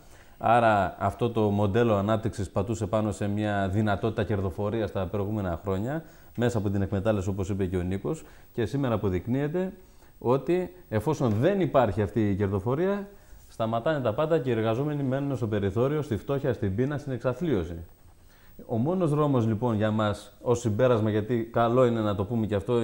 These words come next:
δεν προκύπτει μόνο από τις κινητοποιήσεις, και να μην γινόντουσαν κινητοποιήσεις,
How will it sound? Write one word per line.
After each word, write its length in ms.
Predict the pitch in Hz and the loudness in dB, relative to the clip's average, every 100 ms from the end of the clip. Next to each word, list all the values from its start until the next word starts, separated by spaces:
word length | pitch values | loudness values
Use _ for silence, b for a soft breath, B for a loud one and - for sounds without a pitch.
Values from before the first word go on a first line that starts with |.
| 113 104 | 0 -2
δεν 140 | 127 135 | -2 0
προκύπτει 360 | 139 127 113 | 0 0 0
μόνο 200 | 120 117 | 0 0
από 100 | 104 | -2
τις 80 | - | -4
κινητοποιήσεις, 760 | - 101 98 92 95 123 123 - b b | -2 0 0 -2 -2 -4 -8 -14 b b
και 100 | - 127 | 0 2
να 120 | 131 | 4
μην 180 | 156 151 | 4 4
γινόντουσαν 420 | 127 113 104 95 | 4 2 2 0
κινητοποιήσεις, 720 | 107 101 98 113 107 101 - | 0 0 0 0 0 -2 -6